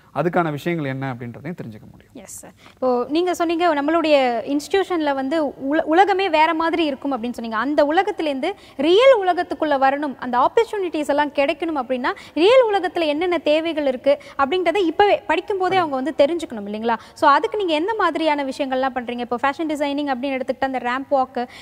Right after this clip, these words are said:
Speaker 2: இந்த ஃபேஷன் ஷோஸ், இந்த மாதிரி விஷயங்கள்லாம் நம்ம கண்டக்ட் பண்றோமா எப்படி சார்?
Speaker 1: அதுதான் இண்டஸ்ட்ரி கனெக்ட் அப்படின்ற ஒரு விஷயத்தை நாங்க வச்சிருக்கோம்.
Speaker 2: ம்.
Speaker 1: அதாவது எல்லா துறைக்குமே இப்ப நாங்க பண்றதில்ல.
Speaker 2: ம்.
Speaker 1: எந்தெந்த இண்டஸ்ட்ரீஸ் இருக்குதோ அவங்களோட நாங்க கூடவே பயணிக்கிறோம்.
Speaker 2: ஓகே.
Speaker 1: So இது எதையுமே நாங்க வந்து படிப்பு வேற, வேலை வேற அப்படின்னு பிரிச்சு பார்க்கறது
Speaker 2: பார்க்கல.
Speaker 1: கிடையாது.
Speaker 2: ம்.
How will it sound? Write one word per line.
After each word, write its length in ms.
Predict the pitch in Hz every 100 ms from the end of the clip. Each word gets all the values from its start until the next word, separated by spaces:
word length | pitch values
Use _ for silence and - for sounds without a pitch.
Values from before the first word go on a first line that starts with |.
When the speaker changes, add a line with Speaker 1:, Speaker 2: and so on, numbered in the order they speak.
| -
Speaker 2:
இந்த 280 | 262 254 240
ஃபேஷன் 280 | 285 294 302 -
ஷோஸ், 240 | 269 254
இந்த 180 | 277 339
மாதிரி 300 | 370 349 320
விஷயங்கள்லாம் 360 | - 349 320 320
நம்ம 140 | 262
கண்டக்ட் 360 | 240 240 247 -
பண்றோமா 360 | 233 226 320
எப்படி 260 | 285 226 202
சார்? 180 | - - _
Speaker 1:
அதுதான் 280 | 139 131 143
இண்டஸ்ட்ரி 420 | 180 208 - 233
கனெக்ட் 380 | 175 175 170 160
அப்படின்ற 280 | 143 147 165
ஒரு 140 | 139
விஷயத்தை 320 | 120 135 160
நாங்க 200 | 151 120
வச்சிருக்கோம். 380 | 117 - - _
Speaker 2:
ம். 240 | 254 220
Speaker 1:
அதாவது 280 | 165 135 160
எல்லா 320 | 151 175 196
துறைக்குமே 380 | 175 160 156 156
இப்ப 160 | 170 156
நாங்க 300 | 135 127 127
பண்றதில்ல. 460 | 127 120 117 165 254
Speaker 2:
ம். 60 | 269 240
Speaker 1:
எந்தெந்த 400 | 147 170 202 190
இண்டஸ்ட்ரீஸ் 440 | 156 165 170 160 131
இருக்குதோ 220 | 127 143
அவங்களோட 520 | 175 143 190 180 156
நாங்க 220 | 202 143
கூடவே 240 | 123 151 156
பயணிக்கிறோம். 560 | 143 123 113 - -
Speaker 2:
ஓகே. 300 | 262 240 - - _ _ _
Speaker 1:
So 160 | 254
இது 120 | 147 143
எதையுமே 280 | 160 190
நாங்க 280 | 208 160 165
வந்து 180 | 156 185
படிப்பு 380 | 175 185 196 180
வேற, 380 | 151 147 214 -
வேலை 340 | 160 175 175
வேற 280 | 143 139 135
அப்படின்னு 180 | 123 156
பிரிச்சு 240 | 151 - -
பார்க்கறது 220 | 113 123
Speaker 2:
பார்க்கல. 60 |
Speaker 1:
கிடையாது. 340 | 127 113 110 113
Speaker 2:
ம். 200 | 104